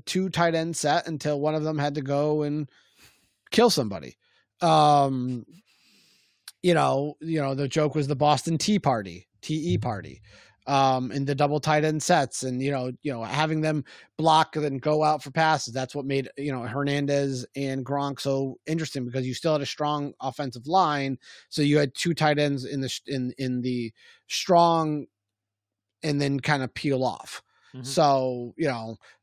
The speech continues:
Speaker 1: um, we'll see what happens. I'm, I'm very,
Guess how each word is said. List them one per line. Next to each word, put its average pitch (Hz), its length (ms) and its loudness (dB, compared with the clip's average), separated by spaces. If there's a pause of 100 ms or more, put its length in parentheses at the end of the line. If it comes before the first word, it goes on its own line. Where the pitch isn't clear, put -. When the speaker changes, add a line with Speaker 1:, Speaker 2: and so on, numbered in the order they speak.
(140)
Speaker 1:
um, 117 340 -2
we'll 156 120 2
see 202 140 0
what 190 100 4
happens. 185 380 0
I'm, 127 180 -4
I'm 139 180 -4
very, 147 520 -2